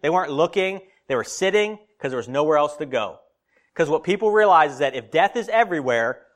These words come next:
what's the point of doing anything? What's the point of moving from one place to the next? So the only thing that can change in this passage is that someone outside shows up inside.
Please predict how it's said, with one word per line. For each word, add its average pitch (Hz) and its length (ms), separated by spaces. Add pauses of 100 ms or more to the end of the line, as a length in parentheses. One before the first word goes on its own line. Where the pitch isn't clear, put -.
what's 170 200
the 175 80
point 175 200
of 151 80
doing 151 260
anything? 127 400 (640)
What's 165 160
the 170 60
point 175 200
of 139 80
moving 156 280
from 143 200
one 147 120
place 143 240
to - 80
the 123 80
next? 131 300 (180)
So 147 120
the 147 120
only 185 240
thing 226 180
that 214 100
can 180 100
change 208 300
in 180 60
this 151 120
passage 117 540 (320)
is 143 120
that 151 160
someone 208 540 (140)
outside 151 720 (200)
shows 170 380
up 160 160
inside. 104 480